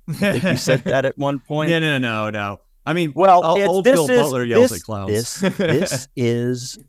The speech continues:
Speaker 1: this is the thing that gets me, is you, we,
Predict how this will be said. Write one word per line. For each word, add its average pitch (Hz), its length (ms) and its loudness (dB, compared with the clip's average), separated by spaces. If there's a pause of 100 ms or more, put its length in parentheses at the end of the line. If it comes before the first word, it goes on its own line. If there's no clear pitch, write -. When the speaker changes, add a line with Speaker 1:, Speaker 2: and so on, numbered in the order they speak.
Speaker 1:
this - 460 -4
is 110 600 -2
the 92 80 -10
thing 120 520 -2
that 113 200 -6
gets - 440 -6
me, 69 180 -10 (680)
is 107 640 0 (120)
you, 110 300 -4 (480)
we, 107 160 -2